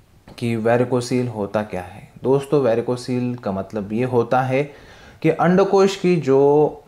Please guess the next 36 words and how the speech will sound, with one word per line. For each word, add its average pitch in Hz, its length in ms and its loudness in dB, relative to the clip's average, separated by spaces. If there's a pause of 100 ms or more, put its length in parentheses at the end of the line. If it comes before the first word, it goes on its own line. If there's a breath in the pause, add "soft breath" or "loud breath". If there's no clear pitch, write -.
वेन्स 127 520 0
है, 92 180 -14 (280)
जिसे 110 400 -2
pampaniform 117 840 0 (140)
plexus 104 380 -6
कहा 98 280 -6
जाता 95 360 0
है, 127 240 -2 (320 loud breath)
एक 165 120 0
नसों 156 360 2
का 180 120 2
गुच्छा 131 360 0
होता 127 360 2
है 175 160 0
जो 147 120 0
अंडकोश 107 600 0
में 107 120 -6
होता 107 320 -2
है। 175 240 -2 (300 loud breath)
उस - 360 -2 (120)
अंडकोश 160 500 2
के 147 140 0
गुच्छे 123 400 0
में, 156 200 0
उस 120 300 -4
नसों 110 320 0
के 127 160 -2
गुच्छे 139 400 -4
में 156 260 -2 (260 loud breath)
अगर 165 600 0
खून, 208 400 2 (180)
ब्लड 165 300 4
रुकना 123 340 0
शुरू 120 260 0
हो 143 140 2
जाए 110 320 2